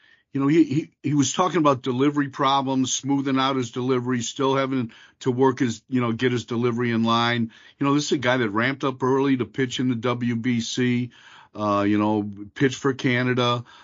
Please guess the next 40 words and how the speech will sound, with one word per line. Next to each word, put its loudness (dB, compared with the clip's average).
Um, -4
and 2
really 4
kinda, 0
if 0
you 4
look 2
back 0
at 0
his 0
spring, -2
it 4
was 0
an 2
uneven 2
spring. -2
You 2
know, -2
he 0
was -4
kinda -4
in 4
and 2
out. 4
He 4
had, 0
you -2
know, 2
the 4
one 2
really 4
good 2
game 2
where 2
he 2
retired, -2
like, 0
sixteen, -2
seventeen -2
straight 2